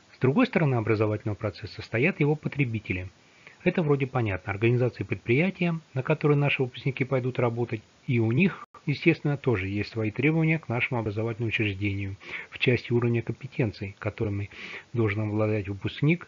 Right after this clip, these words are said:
для приёма к ним на работу. Сверху и снизу мы видим угрозу со стороны появления новых конкурентов. Это, например, частные платные учебные заведения или вообще дистанционные программы обучения, которые, кстати, интенсивно развились и будут развиваться дальше.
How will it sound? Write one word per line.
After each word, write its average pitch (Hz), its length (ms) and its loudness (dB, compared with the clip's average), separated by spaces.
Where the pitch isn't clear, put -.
для 120 220 -2
приёма 110 380 -2
к - 100 -16
ним 107 120 -4
на 104 100 -4
работу. 92 420 -10
Сверху 208 300 4
и 165 60 4
снизу 180 360 4
мы 143 200 2
видим 156 260 2
угрозу 147 320 0
со - 160 -4
стороны 131 360 -2
появления 120 520 0
новых 117 280 -2
конкурентов. 98 680 -4
Это, 135 200 2
например, 110 640 0
частные 151 440 2
платные 151 460 -2
учебные 147 400 0
заведения 139 600 0
или 151 120 4
вообще 131 300 2
дистанционные 120 600 -2
программы 113 420 -2
обучения, 110 580 -2
которые, 135 420 2
кстати, 127 600 0
интенсивно 123 640 0
развились 127 540 0
и - 80 -4
будут 120 280 -2
развиваться 117 500 -2
дальше. 107 420 -2